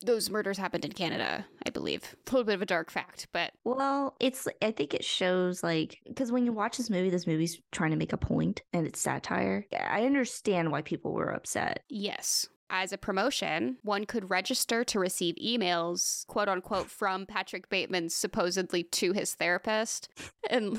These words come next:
Speaker 1: Lionsgate also spent fifty thousand dollars on an online stock market game, Make a Killing with American Psycho, which invited <laughs> players to invest in films, actors, or musicians using fake Hollywood money. So they had, like, a, they made a stock market game.
Speaker 2: Weird.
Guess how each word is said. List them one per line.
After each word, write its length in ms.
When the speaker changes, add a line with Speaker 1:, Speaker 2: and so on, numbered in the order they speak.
Speaker 1:
Lionsgate 640
also 360
spent 380
fifty 220
thousand 300
dollars 300
on 100
an 80
online 520
stock 400
market 300
game, 400
Make 240
a 40
Killing 360
with 120
American 400
Psycho, 540
which 160
invited 440
<laughs> 0
players 480
to 120
invest 400
in 120
films, 440
actors, 400
or 80
musicians 640
using 240
fake 300
Hollywood 360
money. 400
So 120
they 100
had, 160
like, 140
a, 160
they 80
made 200
a 40
stock 300
market 320
game. 260
Speaker 2:
Weird. 420